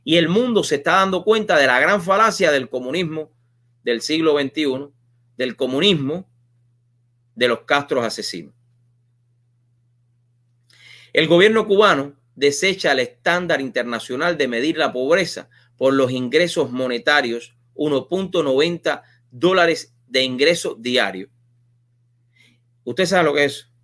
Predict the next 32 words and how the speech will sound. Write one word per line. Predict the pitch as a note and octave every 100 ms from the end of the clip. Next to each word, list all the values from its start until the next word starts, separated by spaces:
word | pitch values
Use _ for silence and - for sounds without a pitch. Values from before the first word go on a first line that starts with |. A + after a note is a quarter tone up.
| _ _ _ _ _ _
Y | - E3
dice | G#3 G3+ E3
que | C#3+ C3+
no | F3 G3+ - -
procede | D#3 D#3 - F#3+ E3
en | D3
el | C3 B2 -
caso | E3+ E3+ F#3
cubano | E3+ F#3 F3+ F3+ -
por | - C3+
los | C3+ A#2+
derechos | C3 D#3 D#3+ E3+
a | D#3
la | C3+
salud | - B2+ E3 E3
y | D#3 D3+
educación, | C3+ A#2+ A2+ - B2 G2+ E2+ _ _ _ _ _
la | C3+ C#3
cultura | D3 C#3 - G#3+ A3
y | F3
el | C#3+ C3
deporte | B2+ D#3+ F3 E3+ C#3+
subsidiados, | C#3 - C3 C3 A2+ E2+ - _ _ _ _
una | D3 D#3
decisión | D3+ D3 D#3 F#3+ G3+
que | F3+
contradice | D3+ C#3+ C3 C3 F3+ F3
los | C#3 B2+
estándares | A#2 - F#3+ F#3 D3
internacionales. | C#3 C#3 C3+ B2 D#3+ G#3 G3 - _ _
Salvo | - - D3 C#3+ A#2+ -
Cuba, | G#3 G#3 G3+